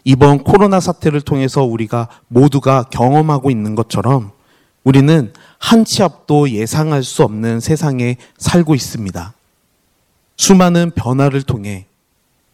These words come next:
수많은 옳고 그름의 기준들이 만들어져 끊임없이 우리를 혼란하게 만드는 이 세상에서 우리의 믿음이 예수 그리스도 안에서 바르게 잡혀 있지 않다면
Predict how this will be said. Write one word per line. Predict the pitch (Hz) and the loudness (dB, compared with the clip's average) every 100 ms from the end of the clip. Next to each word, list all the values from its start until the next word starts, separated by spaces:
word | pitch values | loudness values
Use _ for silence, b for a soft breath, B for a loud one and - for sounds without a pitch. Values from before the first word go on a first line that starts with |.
| _ | _
수많은 | - 220 208 196 196 | -2 0 2 2 0
옳고 | 156 151 160 208 165 | 0 0 0 -4 -4
그름의 | 165 156 151 | -6 -2 -4
기준들이 | 147 143 135 147 127 131 | -4 -6 -4 -4 -2 -2
만들어져 | 107 104 113 107 117 110 B B B | -2 -2 -4 0 -2 -2 B B B
끊임없이 | - 240 240 202 160 - | 2 6 6 4 2 -2
우리를 | 175 123 120 135 127 b _ | -2 -2 -2 -2 -2 b _
혼란하게 | - 226 214 190 170 | 2 2 2 -2 -4
만드는 | 175 151 107 113 131 | -6 -6 -8 -6 -4
이 | 156 180 | -2 -2
세상에서 | 196 165 143 101 - 135 107 _ _ _ _ _ _ _ | -2 -2 -4 -4 -4 -4 -4 _ _ _ _ _ _ _
우리의 | 160 165 220 202 | 2 6 6 4
믿음이 | 139 127 135 147 98 _ _ _ | 0 -2 -2 -2 -6 _ _ _
예수 | 117 139 185 | 4 4 2
그리스도 | 165 170 - 147 | -2 -6 0 0
안에서 | 123 127 135 131 - | 0 -2 0 -2 -2
바르게 | - 139 156 160 | -2 -2 0 -2
잡혀 | - 120 - 143 | -4 -6 -2 -4
있지 | 110 - | -4 -4
않다면 | 120 98 101 92 90 | -4 -4 -10 -8 -12